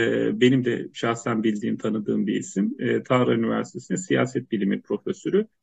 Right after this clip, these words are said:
ve daha ziyade reformcu kanada, daha, e, daha muhalif kanada yakın bir isim şeydi, e, Tahran'da ama hala İran'da yaşıyor ve şey, e, çok da orada prestijli de bir insan. Günlük siyasi tartışmaları da içerisinde.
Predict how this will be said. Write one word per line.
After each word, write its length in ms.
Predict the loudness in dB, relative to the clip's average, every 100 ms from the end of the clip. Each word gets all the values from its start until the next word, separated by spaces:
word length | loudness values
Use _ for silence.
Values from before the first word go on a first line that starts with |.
| -2
ve 140 | 0
daha 180 | 2 0
ziyade 400 | 0 0 2 2
reformcu 520 | 2 2 2 2 0
kanada, 460 | -2 -2 -2 -4 -8 -12
daha, 500 | -6 -4 -2 -2 -6 _ _ _ -2
e, 60 | 0 2 2 0 0 0 0 0 0 0 -2 -2 -4 -4
daha 200 | -2 0
muhalif 420 | 2 4 4 4 0
kanada 400 | 0 0 2 4
yakın 380 | 4 4 0
bir 80 | 0
isim 280 | -2 -4 -8
şeydi, 420 | -6 -8 -8 -14 _
e, 200 | -10 -8 -4
Tahran'da 520 | -4 -4 -2 -2 0
ama 160 | 2
hala 300 | 4 4 4
İran'da 400 | 4 4 4 0
yaşıyor 360 | -2 -4 -2 2
ve 100 | 2
şey, 280 | 2 2 0 _ _ 4
e, 200 | 6 6
çok 300 | 4 2 6
da 60 |
orada 280 | 6 6 2
prestijli 580 | 2 0 0 0 2 4
de 120 | 4
bir 100 | 4
insan. 320 | 0 0 0
Günlük 280 | 2 2 0
siyasi 360 | -2 -2 -2 -4
tartışmaları 640 | -6 -6 -6 -2 -2 0
da 80 | -2
içerisinde. 720 | -2 -4 -4 -2 0 0